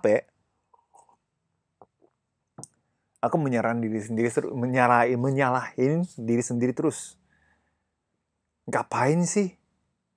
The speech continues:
Sejak tahun dua ribu dua puluh satu bulan Desember punya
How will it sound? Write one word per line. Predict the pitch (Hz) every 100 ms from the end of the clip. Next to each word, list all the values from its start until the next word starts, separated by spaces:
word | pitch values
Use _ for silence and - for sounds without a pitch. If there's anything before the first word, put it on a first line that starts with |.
| _ _ _ _ _ _ _ _ _ _
Sejak | - 120 127 -
tahun | 120
dua | 123 120
ribu | 113
dua | 120 113
puluh | 127
satu | - 120 131
bulan | 120 117
Desember | 113 110 - 135 135 110 -
punya | - 135 131 104